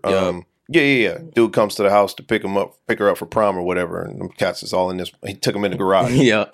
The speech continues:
Speaker 2: with all the Samoans and shit.
Speaker 1: With all the big ass Samoans.
Speaker 2: Yeah, yeah, yeah. Absolutely. Yeah, we flexing for sure.
Speaker 1: Train? No, it's not Train. Now I need to figure out that
Speaker 2: It doesn't
Speaker 1: movie.
Speaker 2: matter the movie.
Speaker 1: Uh, but
Speaker 2: Because you gonna sit here and do this and,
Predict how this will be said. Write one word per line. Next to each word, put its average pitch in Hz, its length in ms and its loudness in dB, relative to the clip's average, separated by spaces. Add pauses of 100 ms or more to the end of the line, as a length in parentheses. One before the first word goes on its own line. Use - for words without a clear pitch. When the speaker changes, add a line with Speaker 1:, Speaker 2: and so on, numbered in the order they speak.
Speaker 2:
with 104 120 4
all 104 100 6
the 95 80 -2
Samoans 98 480 2
and 90 100 -6
shit. 87 280 -2
Speaker 1:
With 101 100 -4
all 110 160 2
the 104 60 0
big 113 200 -2
ass 110 240 4
Samoans. 107 460 0
Speaker 2:
Yeah, 101 260 2
yeah, 92 200 0
yeah. 85 220 -4 (100)
Absolutely. 151 520 2
Yeah, 190 180 4
we 165 120 2
flexing 170 520 -2 (140)
for 127 120 -2
sure. 131 320 0 (160)
Speaker 1:
Train? 131 300 4
No, 104 280 -2
it's 104 140 -4
not 90 120 -6
Train. 82 280 -8
Now 113 160 2
I 113 80 4
need 104 140 -2
to - 60 -14
figure 95 220 -6
out 85 140 -6
that 78 100 -2
Speaker 2:
It 131 60 -2
doesn't 135 240 2
Speaker 1:
movie. 123 80 2
Speaker 2:
matter 117 160 4
the 107 60 -8
movie. 98 340 -6 (340)
Speaker 1:
Uh, 87 80 -6
but 117 100 -10 (100)
Speaker 2:
Because 110 260 2
you 120 100 -2
gonna 117 160 4
sit 113 180 -2
here 110 200 2
and 101 100 -4
do 107 100 2
this 101 400 -2
and, 98 260 -2